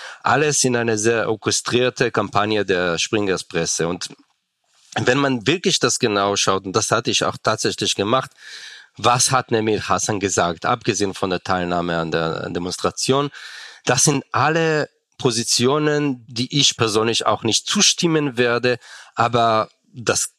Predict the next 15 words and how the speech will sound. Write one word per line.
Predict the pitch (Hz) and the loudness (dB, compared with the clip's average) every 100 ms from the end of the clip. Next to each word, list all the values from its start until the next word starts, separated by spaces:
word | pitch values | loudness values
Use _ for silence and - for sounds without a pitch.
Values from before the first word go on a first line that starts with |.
| - | -6
sage | 104 107 117 | 0 2 2
ich | 120 | 0
klipp | - 135 - | 0 0 0
und | 123 | -4
klar, | - 104 104 | 0 0 0
mit | 107 104 | 0 -2
Antisemitismus | 98 98 95 95 - - - | -2 -2 -2 -4 -4 -4 -4
nichts | 85 | -6
zu | - - | -4 -2
tun | - 120 | 0 0
haben. | 98 85 85 85 82 78 - - - | 2 0 0 -2 -6 -10 -14 -18 -10
Wenn | 101 117 123 | -2 0 2
sie | 120 | 0
als | - | 0
Palästinenser | - 113 - 113 110 120 113 | 0 -2 -2 0 0 2 0